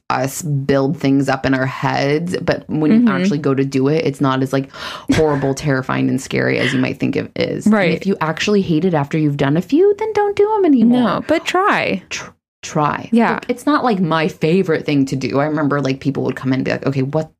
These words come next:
Speaker 1: what do I do? Like,
Speaker 2: <laughs> How
Speaker 1: do
Speaker 2: do I
Speaker 1: I,
Speaker 2: get in
Speaker 1: do
Speaker 2: there?
Speaker 1: I touch it? Do I not touch it?" So we wanted to just go through some of these questions
Speaker 2: Uh-huh.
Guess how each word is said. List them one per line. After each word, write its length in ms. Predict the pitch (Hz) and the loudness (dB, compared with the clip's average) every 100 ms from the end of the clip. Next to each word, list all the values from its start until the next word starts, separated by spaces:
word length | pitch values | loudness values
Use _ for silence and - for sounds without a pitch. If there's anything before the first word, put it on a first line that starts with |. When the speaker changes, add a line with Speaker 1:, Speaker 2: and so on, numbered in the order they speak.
| - | -4
Speaker 1:
what 160 | 165 | 0
do 80 | 202 | 2
I 100 | 220 | 2
do? 520 | 165 - 165 220 196 - | 0 -2 2 2 0 -2
Like, 180 | - - | -4 -2
Speaker 2:
<laughs> 0 | |
How 440 | - - - - - _ - | -4 -6 -6 -6 -10 _ -2
Speaker 1:
do 60 | 170 | 0
Speaker 2:
do 60 | 240 | 2
I 60 | 254 | 2
Speaker 1:
I, 60 | |
Speaker 2:
get 140 | 220 220 | 2 2
in 120 | 262 | 4
Speaker 1:
do 80 | 269 | 4
Speaker 2:
there? 200 | 175 - | 2 0
Speaker 1:
I 20 | |
touch 360 | 196 - 269 277 | -4 -2 -2 2
it? 220 | 269 165 | 0 0
Do 140 | 160 | 0
I 120 | 143 135 | 2 2
not 360 | 143 180 247 - | 2 2 0 0
touch 320 | 262 269 - | 0 0 2
it?" 400 | 247 247 - - _ - - - - - - _ _ - _ | 2 0 -6 -20 _ -20 -20 -20 -20 -20 -20 _ _ -20 _
So 400 | - 190 185 180 | 0 2 2 0
we 220 | - 170 190 | 0 2 2
wanted 280 | 202 202 | 2 0
to 80 | 196 | 0
just 200 | 180 175 | -2 0
go 160 | 165 160 | 2 2
through 200 | 180 190 | 0 -2
some 140 | 208 | 0
of 60 | 214 | 0
these 140 | 226 | 0
questions 560 | - 147 143 156 196 226 | 0 -2 0 0 2 4
Speaker 2:
Uh-huh. 260 | 247 208 | 4 2